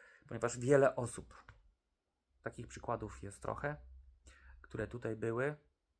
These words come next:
czasami nawet tylko na warsztatach, ale przede wszystkim też ci, którzy byli tutaj na dłużej, na praktykach, stażach, wolontariacie, e, to gdzieś za chwilę szło do pracy, bo sobie w międzyczasie znajdowały pracę.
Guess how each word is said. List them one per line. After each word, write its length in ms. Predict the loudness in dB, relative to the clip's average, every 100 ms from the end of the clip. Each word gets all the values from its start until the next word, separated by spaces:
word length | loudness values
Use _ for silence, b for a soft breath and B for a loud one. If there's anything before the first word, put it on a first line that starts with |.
| _ _
czasami 380 | 0 6 6 6
nawet 280 | 2 2 0
tylko 240 | 2 2
na 100 | 4
warsztatach, 600 | 2 4 4 4 0 -4
ale 400 | 2 4 4 2 -6 -20 -8
przede 220 | -4 -2
wszystkim 360 | -4 -6 -8 -6
też 200 | -8 -6
ci, 160 | -14
którzy 200 | -8 -6
byli 180 | -6 -8
tutaj 220 | -6 -4
na 100 | -2
dłużej, 240 | -2 -4 -6
na 100 | -4
praktykach, 520 | -6 -6 -4 -4 -4
stażach, 320 | 0 0 0
wolontariacie, 640 | -4 -6 -6 -6 -6 -10 -14 B B B B B B B B -20 _
e, 180 | -8 -8
to 680 | 2 6 8 8 6 4 -2
gdzieś 420 | -6 -2 -2 -4
za 140 | -4 -4
chwilę 340 | -4 -4 -4
szło 160 | -2 -4
do 120 | -4
pracy, 280 | -4 -4 -6
bo 100 | -8
sobie 180 | -6 -6
w 40 |
międzyczasie 480 | -6 -6 -4 -6 -4
znajdowały 480 | -6 -4 -4 -4 -4
pracę. 320 | -8 -8